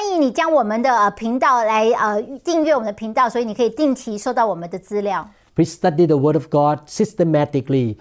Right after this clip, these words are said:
Speaker 2: Study each series seriously.
Speaker 1: 请你非常的真诚的，然后仔细的来一个系列一个系列来阅读神的话语。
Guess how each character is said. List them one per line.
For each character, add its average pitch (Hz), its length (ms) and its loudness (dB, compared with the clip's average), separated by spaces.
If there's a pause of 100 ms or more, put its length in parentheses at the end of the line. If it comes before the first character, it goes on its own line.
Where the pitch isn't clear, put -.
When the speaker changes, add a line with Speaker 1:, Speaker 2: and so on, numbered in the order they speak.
(160)
Speaker 2:
Study 160 540 0
each 156 160 -2
series 151 640 2 (260)
seriously. 156 760 0 (180)
Speaker 1:
请 320 160 -4
你 285 100 2
非 320 160 -6
常 294 160 0
的 269 80 2
真 339 300 0
诚 233 300 -4
的， 220 200 2
然 202 120 -2
后 254 120 0
仔 208 280 -6
细 311 180 -6
的 247 140 2
来 208 160 2
一 262 160 -2
个 311 100 2
系 320 220 -4
列 269 200 4
一 240 80 -4
个 240 120 0
系 277 180 -8
列 233 220 0
来 190 180 2
阅 226 400 -2
读 214 140 -6
神 202 200 -8
的 185 80 -10
话 180 240 -6
语。 165 80 -16